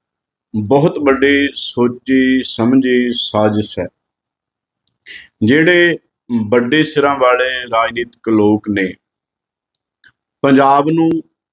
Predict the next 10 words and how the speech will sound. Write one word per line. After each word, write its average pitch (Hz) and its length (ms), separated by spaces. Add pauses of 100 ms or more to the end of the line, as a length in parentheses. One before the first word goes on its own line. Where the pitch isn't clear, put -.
(480)
ਕਿੱਦਾਂ 147 300 (200)
ਅੱਗ 123 140
ਲਾਉਣੀ 135 380
ਚਾਹੁੰਦੇ 135 360
ਨੇ, 113 140 (920)
ਅਸੀਂ 127 200
ਉਹਨਾਂ 151 280
ਲੋਕਾਂ 127 360
ਦੀ 123 340 (580)
ਇਸ 143 280